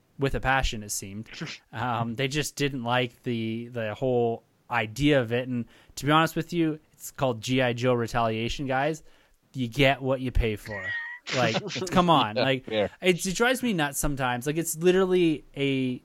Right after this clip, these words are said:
Speaker 1: a movie that is built off a toy franchise, an Army toy franchise at that. And, like, going in expecting something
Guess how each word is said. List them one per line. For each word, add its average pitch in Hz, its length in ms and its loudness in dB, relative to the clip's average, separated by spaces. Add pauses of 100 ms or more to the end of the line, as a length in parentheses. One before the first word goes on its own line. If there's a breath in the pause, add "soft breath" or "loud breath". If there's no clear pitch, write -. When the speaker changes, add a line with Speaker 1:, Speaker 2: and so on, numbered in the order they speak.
(100)
Speaker 1:
a 135 100 -2
movie 123 640 0 (500 soft breath)
that 120 160 -2
is 117 140 -4
built 120 320 -2
off 110 220 0
a 110 40 -8
toy 113 280 -4
franchise, 101 720 -10
an 131 100 -4
Army 151 360 4
toy 123 260 0
franchise 107 540 -4
at 98 140 -8
that. 101 300 -8 (480 soft breath)
And, 123 640 0
like, 127 200 -2
going 151 380 4
in 147 180 2
expecting 131 720 -2
something 127 680 -4